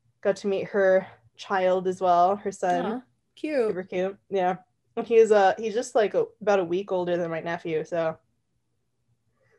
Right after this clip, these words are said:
Speaker 1: that was cool. Then came back to California and have been, have been busy ever since with work because, you know, all the new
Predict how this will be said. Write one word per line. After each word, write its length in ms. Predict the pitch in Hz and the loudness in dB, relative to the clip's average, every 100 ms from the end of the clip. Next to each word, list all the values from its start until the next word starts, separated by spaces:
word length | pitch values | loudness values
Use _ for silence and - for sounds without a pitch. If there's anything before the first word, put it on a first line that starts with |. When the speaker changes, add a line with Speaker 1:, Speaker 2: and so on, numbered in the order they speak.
| _ | _
Speaker 1:
that 100 | 285 | 0
was 120 | 285 | 0
cool. 280 | - 269 285 - - | 2 2 2 -2 -8
Then 280 | 254 240 226 | -4 -2 -4
came 240 | 254 233 | -6 0
back 400 | 233 233 320 - - - _ | 2 2 0 -4 -20 -20 _
to 100 | 254 | -16
California 720 | 233 233 220 220 208 226 294 | -4 -2 -2 -2 -2 -2 -4
and 180 | 294 226 | -4 -6
have 320 | 208 214 214 208 | -6 -4 -4 -2
been, 280 | 214 208 - | -2 -2 -4
have 240 | 220 254 233 | 0 2 4
been 180 | 302 | 2
busy 300 | 226 240 254 | 2 0 4
ever 180 | 247 226 | 4 4
since 300 | 233 233 240 | 2 0 -2
with 140 | 220 202 | -14 -4
work 540 | 196 208 330 - - _ _ 185 | 0 0 0 -6 -20 _ _ -14
because, 300 | 226 233 208 | -4 -2 0
you 80 | |
know, 180 | 214 202 | 0 2
all 280 | 208 196 208 | 2 4 2
the 120 | 208 | 2
new 580 | 196 196 196 190 190 214 | 0 0 2 0 0 -4